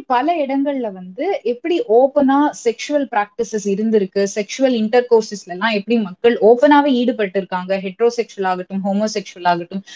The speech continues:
எல்லாமே காமனா இருந்திருக்கு அப்படிங்கிற எவிடன்சஸ் எல்லாம் நம்ம வந்து பாக்குறோம். அதுவும் இல்லாம வந்து, அஹ், இந்தியால தான் ஆரிஜின் ஆன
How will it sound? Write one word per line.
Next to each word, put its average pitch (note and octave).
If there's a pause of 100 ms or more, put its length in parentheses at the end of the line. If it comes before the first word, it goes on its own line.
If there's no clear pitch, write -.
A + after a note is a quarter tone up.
(220)
எல்லாமே D4
காமனா B3+
இருந்திருக்கு A3
அப்படிங்கிற G3+
எவிடன்சஸ் G3
எல்லாம் F#3+
நம்ம F3+
வந்து E3+
பாக்குறோம். E3 (440)
அதுவும் D4+
இல்லாம C4
வந்து, B3+
அஹ், F3+
இந்தியால C4+
தான் C4+
ஆரிஜின் A#3
ஆன G3